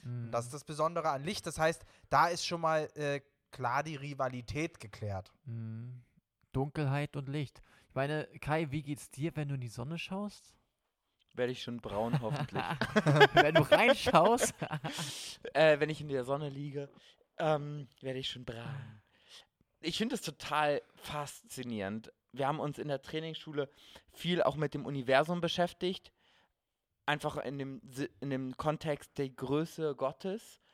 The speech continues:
Speaker 3: Und das ist so krass, weil Licht für mich ein so Riesenfaktor ist von Gottes Größe.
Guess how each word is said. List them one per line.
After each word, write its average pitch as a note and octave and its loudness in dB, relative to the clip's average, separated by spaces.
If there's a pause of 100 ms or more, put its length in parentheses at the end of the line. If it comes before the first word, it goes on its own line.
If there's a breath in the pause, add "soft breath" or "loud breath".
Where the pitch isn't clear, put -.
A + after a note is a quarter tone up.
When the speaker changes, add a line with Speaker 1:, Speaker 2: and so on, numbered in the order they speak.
(340 soft breath)
Speaker 3:
Und C#3+ 4 (240)
das C#3+ -4
ist C3+ -6 (100)
so C#3 -4
krass, - 0 (380 soft breath)
weil C3 2 (120)
Licht - -4 (240)
für - -10
mich D3+ -8
ein C#3 -6
so E3 -6
Riesenfaktor F3 -6
ist - -8 (280 soft breath)
von C#3+ -6
Gottes C3 -4
Größe. B2+ -6